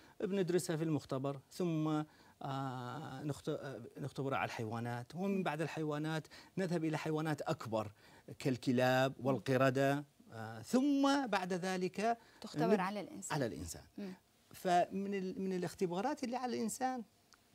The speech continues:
Speaker 1: كلش قليلة،
Speaker 2: مم.
Speaker 1: حوالي بس عشرة، عشر دراسات كلينيكال ترايلز
Speaker 2: مم.
Speaker 1: موجودة.
Speaker 2: طيب،
Speaker 1: نعم.
Speaker 2: يعني، آه، هذه أبرز ال-، آه، أبرز الأمراض التي ذكرتها الآن، سواء
Speaker 1: صحيح.
Speaker 2: كان، آه، مرض نقص الم-،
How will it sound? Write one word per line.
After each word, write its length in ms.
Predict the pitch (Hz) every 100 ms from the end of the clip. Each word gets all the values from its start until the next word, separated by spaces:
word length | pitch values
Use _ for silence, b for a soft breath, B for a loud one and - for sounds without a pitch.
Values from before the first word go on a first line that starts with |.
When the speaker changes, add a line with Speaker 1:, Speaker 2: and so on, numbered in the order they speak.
| _ _ _
Speaker 1:
كلش 280 | - 202 -
قليلة، 320 | - 85 -
Speaker 2:
مم. 60 | - - _
Speaker 1:
حوالي 360 | - 170 175 156
بس 340 | 170 - -
عشرة، 720 | 143 131 151 170 - 180 185 - _ b b b b -
عشر 220 | 156 151
دراسات 640 | 123 131 131 117 160 156
كلينيكال 460 | - 139 123 107 90
ترايلز 640 | - - 60 - - - -
Speaker 2:
مم. 120 | 208 180
Speaker 1:
موجودة. 460 | 123 95 85 73 73 - _ -
Speaker 2:
طيب، 160 | 220
Speaker 1:
نعم. 80 | 190 - -
Speaker 2:
يعني، 440 | 226 220 247 -
آه، 120 | 233
هذه 420 | 233 285 254 254 247
أبرز 380 | 240 226 202
ال-، 320 | 196 185 180 180
آه، 520 | 180 208 - - 208 - B B B
أبرز 340 | 254 262 254 226
الأمراض 540 | - 226 226 254 294 - - - -
التي 460 | 220 220 247 269 262
ذكرتها 480 | 214 - 226 226 208
الآن، 320 | - 220 233
سواء 160 | 220 196
Speaker 1:
صحيح. 160 | 214
Speaker 2:
كان، 320 | - 214 220 -
آه، 220 | 196 202
مرض 280 | 208 220 202
نقص 240 | 220 -
الم-، 240 | 202 202